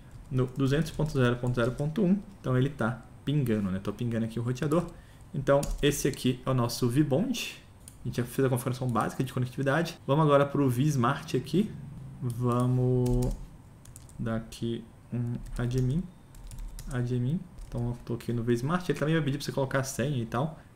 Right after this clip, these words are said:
É, vou dar aqui um config. Vou dar aqui um system. Vou colocar aqui o hostname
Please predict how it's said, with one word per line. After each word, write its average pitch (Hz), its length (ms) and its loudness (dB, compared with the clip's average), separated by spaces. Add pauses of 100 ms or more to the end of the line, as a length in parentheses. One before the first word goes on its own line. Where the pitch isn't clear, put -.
(120)
É, 120 480 2
vou 151 140 6
dar 139 220 6
aqui 139 380 -2
um 135 100 2
config. 185 640 2 (1080)
Vou 131 80 -6
dar 120 80 0
aqui 120 180 -4
um 113 120 -2
system. 196 520 2 (240)
Vou 120 80 -2
colocar 120 440 0
aqui 123 340 -6 (160)
o 123 80 0
hostname 117 800 -2